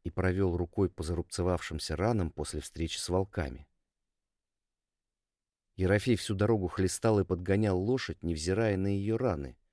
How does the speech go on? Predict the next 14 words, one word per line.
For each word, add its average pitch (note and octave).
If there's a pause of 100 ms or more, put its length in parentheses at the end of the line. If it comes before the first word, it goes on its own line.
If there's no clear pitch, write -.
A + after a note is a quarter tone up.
(280)
отчего F2+
многие F2+
из D2+
них E2
открылись F#2+
и D#2
кровоточили. F2+ (1500)
"Потерпи, G2 (380)
сейчас F#2
тебе G2
станет F#2
легче", - (420)
прошептал D#2
я F#2